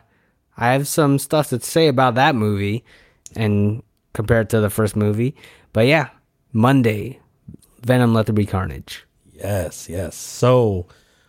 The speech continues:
Speaker 2: uh, if they wanna follow the Weekly Reel podcast on the social medias, where can they do that, Jeremy?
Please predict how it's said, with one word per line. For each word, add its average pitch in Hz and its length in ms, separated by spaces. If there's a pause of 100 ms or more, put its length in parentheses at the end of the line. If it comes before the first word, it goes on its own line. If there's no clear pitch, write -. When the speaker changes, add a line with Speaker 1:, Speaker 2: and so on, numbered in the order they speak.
(140)
Speaker 2:
uh, 107 180
if 113 80
they 123 100
wanna 139 240
follow 147 840
the 101 160
Weekly 160 400
Reel 139 260
podcast 139 960
on 113 500
the 113 160
social 156 480
medias, 147 460
where 110 220
can 117 180
they 104 140
do 107 260
that, 101 400
Jeremy? 180 480